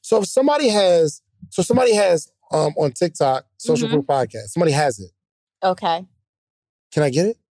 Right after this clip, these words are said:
Speaker 2: Ooh, that's a good one. So let's talk about social media handles.
Speaker 1: Let's talk about it.
Speaker 2: Okay. That is a part of the steps, unlocking it down. That's a first come, first serve area.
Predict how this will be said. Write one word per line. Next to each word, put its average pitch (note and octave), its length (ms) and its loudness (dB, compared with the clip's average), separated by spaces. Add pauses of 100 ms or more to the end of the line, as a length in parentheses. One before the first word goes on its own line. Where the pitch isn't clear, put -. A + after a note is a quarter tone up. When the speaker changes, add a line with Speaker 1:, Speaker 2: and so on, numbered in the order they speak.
(600)
Speaker 2:
Ooh, F#3+ 320 -4
that's D#3 220 -12
a D3 80 -12
good D3 220 -12
one. C#3 180 -18
So - 140 -8
let's F3+ 180 -4
talk D#3+ 220 -8
about - 260 -8
social D3 360 -8
media - 300 -14
handles. - 600 -20
Speaker 1:
Let's - 140 -20
talk B2+ 180 -12
about F#2+ 260 -10
it. - 60 -20 (180)
Speaker 2:
Okay. E3+ 320 -4 (300)
That E3 160 2
is F3+ 140 0
a F#3 60 -2
part E3 260 -2
of E3+ 80 -2
the G3 100 -4
steps, - 500 -10
unlocking D#3+ 460 -6
it F3 120 -12
down. - 280 -12 (260)
That's F#3+ 380 -8 (440)
a E3 120 -12
first F#3+ 300 -8
come, E3 220 -10
first - 240 -12
serve F3 280 -10
area. - 380 -10